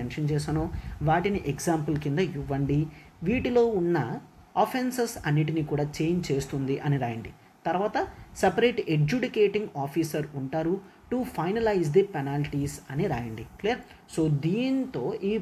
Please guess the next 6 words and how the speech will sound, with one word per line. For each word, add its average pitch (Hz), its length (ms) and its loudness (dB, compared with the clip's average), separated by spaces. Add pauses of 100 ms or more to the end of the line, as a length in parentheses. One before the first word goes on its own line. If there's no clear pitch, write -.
provisions 175 640 2
వలన 131 260 -2 (580)
కంప్లీట్గా 175 640 2 (1500)
business 196 480 4 (120)
అనేది 151 340 0 (120)
ease 190 300 0